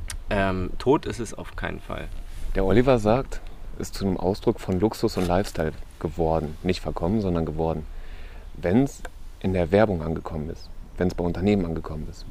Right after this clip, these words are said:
Speaker 2: wenn Nike seine eine Millionsten Air Force One von irgendeinem Graffiti-Künstler designen lässt, ist das dann nicht genau das, was er sagt?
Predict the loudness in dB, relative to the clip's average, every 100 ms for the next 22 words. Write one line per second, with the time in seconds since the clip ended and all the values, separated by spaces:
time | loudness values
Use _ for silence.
0 | -2 0 2 0 0 2 6 6 4 2
1 | 2 4 2 0 -4 -10 -4 2 4 4
2 | 6 6 6 2 -2 0 2 2 0 4
3 | 4 4 0 0 2 0 0 -2 -6 -4
4 | -4 -2 -4 -2 -2 -4 -6 -8 -10 -10
5 | -12 -12 -14 -10 -6 -2 2 4 4 2
6 | 2 2 0 0 -2 -2 -2 -4 -8